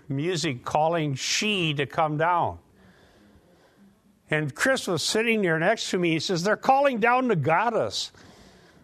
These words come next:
I said, "Let's get out of here. I can't take this." <laughs> And Chris said, "No, I want to find out what they do. I want to see when they actually break the b-, bread, what they're gonna say." I said, "Okay, but I'm getting out of there.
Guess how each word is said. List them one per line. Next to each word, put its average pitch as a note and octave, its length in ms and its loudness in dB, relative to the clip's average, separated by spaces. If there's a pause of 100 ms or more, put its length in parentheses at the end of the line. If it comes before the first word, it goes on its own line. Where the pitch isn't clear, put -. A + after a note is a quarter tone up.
(240)
I E3+ 120 2
said, F3 400 0 (760)
"Let's A3 220 2
get A3+ 240 2
out G#3+ 260 4
of G3 60 2
here. D3+ 180 2
I C3 80 2
can't F3 320 -2
take F#3+ 240 0
this." B2 440 -4
<laughs> - 40 -14 (1300)
And D#3+ 300 -4
Chris A#3 260 0
said, F#3+ 200 -2
"No, G#3+ 120 4
I G#3 140 6
want A3 180 2
to G3+ 60 0
find G3 320 2
out F#3+ 160 2
what E3+ 220 0
they D#3 100 0
do. A3 160 0
I F3 80 4
want F3+ 220 0
to F#3+ 40 0
see F#3+ 220 -2
when F3 140 0
they E3 100 0
actually F3 280 0
break D#3+ 340 -2
the D3+ 80 -4
b-, D3+ 240 -2
bread, D#3+ 420 0
what C#3+ 180 -2
they're E3 120 -2
gonna C#3+ 240 -2
say." G#3 340 -4 (500)
I D3 120 0
said, E3+ 200 0
"Okay, G#3 460 2
but F3+ 140 2
I'm F#3 240 4
getting G3 260 2
out G#3+ 260 6
of G#3 140 2
there. D3 320 2